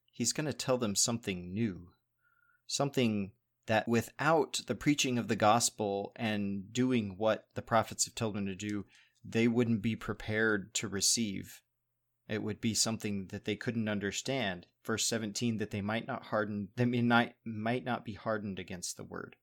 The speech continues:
that they might not be unbelieving and go on to destruction, but that they might receive the word with joy. Because apparently there's some preparation we need to do in order to receive the gospel with joy,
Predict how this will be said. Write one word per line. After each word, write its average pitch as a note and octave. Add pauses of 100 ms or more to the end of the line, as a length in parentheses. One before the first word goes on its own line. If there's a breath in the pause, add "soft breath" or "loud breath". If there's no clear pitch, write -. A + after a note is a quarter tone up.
(140)
that -
they F#2+
might G2
not G2
be G#2
unbelieving F#2 (160)
and F2+
go F#2
on F#2
to -
destruction, - (340 soft breath)
but -
that D#3
they D#3+
might G2+
receive G2+
the F#2
word F2+
with - (100)
joy. - (520)
Because A2 (480)
apparently D3
there's A#2
some G#2
preparation A#2
we A2+
need A#2
to G#2
do A#2
in G2
order G2+
to G2+
receive F#2+
the G2
gospel G2+
with F#2+
joy, F#2+